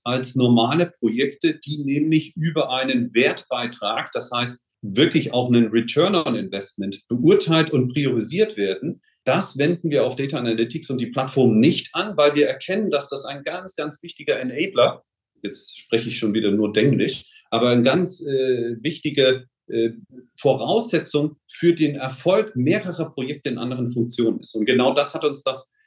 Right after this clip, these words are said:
äh, im Prinzip dann ermöglicht. Und wenn Sie jetzt, äh, Bezug nehmen auf, welche Techniken et cetera wenden wir an, natürlich setzen wir uns mit den Business-Funktionen zusammen, machen Ideation-Sessions, äh, wo Sie gewisse,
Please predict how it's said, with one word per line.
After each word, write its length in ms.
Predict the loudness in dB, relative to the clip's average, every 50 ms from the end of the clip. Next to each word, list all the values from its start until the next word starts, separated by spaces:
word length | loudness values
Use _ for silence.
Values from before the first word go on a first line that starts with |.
| _ _
äh, 280 | -2 -2 0 0 0 0
im 120 | -2 -2
Prinzip 300 | 0 -2 -2 -4 -4 -2
dann 160 | 0 2 2
ermöglicht. 560 | 2 2 2 2 2 2 0 0 -4 -6 -4
Und 140 | -4 -2 0
wenn 120 | 0 0 0
Sie 120 | 0 0
jetzt, 360 | 0 0 0 -2 -6 -10 _ _ _ _ _
äh, 40 | -20 -20 -18 -20 -20 _ _
Bezug 320 | -14 -12 -10 -8 -6 -2
nehmen 180 | 0 0 2 2
auf, 220 | 2 0 0 -2 -6 -16 -20 _ _ -2
welche 360 | -2 0 0 -2 -4 -6 -4
Techniken 560 | -2 -2 -2 -2 0 0 0 0 0 0 0
et 160 | 0 0 0
cetera 520 | 0 0 0 0 0 0 0 -2 -4 -8 _ _ _ _ 0
wenden 340 | 2 2 2 2 0 -2
wir 180 | -2 -2 0 0
an, 240 | -2 -2 -4 -6 _ _ -2
natürlich 640 | -2 -2 -2 -2 -4 -2 0 2 2 2 0 -2 -2
setzen 320 | -4 -4 -4 -4 -4 -2
wir 120 | 0 0 0
uns 320 | 0 0 0 -2 -4 -10 _ _ -2
mit 160 | 0 2 2
den 160 | 2 2 2
Business-Funktionen 840 | 0 0 -2 -2 -4 -4 -4 -4 -4 -2 -2 -2 0 2 2 2
zusammen, 560 | 0 -2 -6 -4 -4 -4 -4 -4 -4 -8 -10 _ _ _ _ _ _ _ _ _ _ _ _ _ _ _ -6
machen 380 | -4 -4 -4 -4 -4 -4 -4
Ideation-Sessions, 1300 | -2 0 0 0 2 2 2 2 0 0 0 0 0 0 0 0 -2 -2 -2 0 0 0 0 -2 -6 -8 _ _ _ _ _ -8
äh, 380 | -2 2 4 6 6 6 4 0
wo 140 | -6 -6 -6
Sie 160 | -6 -6 -8
gewisse, 480 | -8 -6 -4 -2 -2 0 0 -2 -2 -4